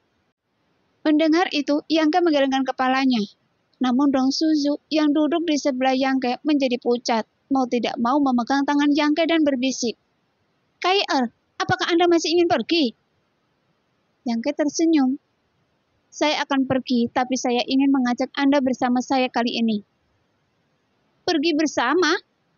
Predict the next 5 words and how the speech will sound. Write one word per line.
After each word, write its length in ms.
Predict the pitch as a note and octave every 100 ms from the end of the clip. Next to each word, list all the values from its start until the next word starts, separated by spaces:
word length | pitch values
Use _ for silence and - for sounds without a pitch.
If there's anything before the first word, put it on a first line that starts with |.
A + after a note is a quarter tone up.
| _ _ _ _ _ _ _
Yang 320 | - B3 C#4 C4+
Zhou 160 | B3+
merutkan 480 | D4 C4+ - A#3+ A#3
kening. 400 | B3 A#3+ A3 G#3 _ _ _ _ _ _ _
"Ya, 240 | D4 C4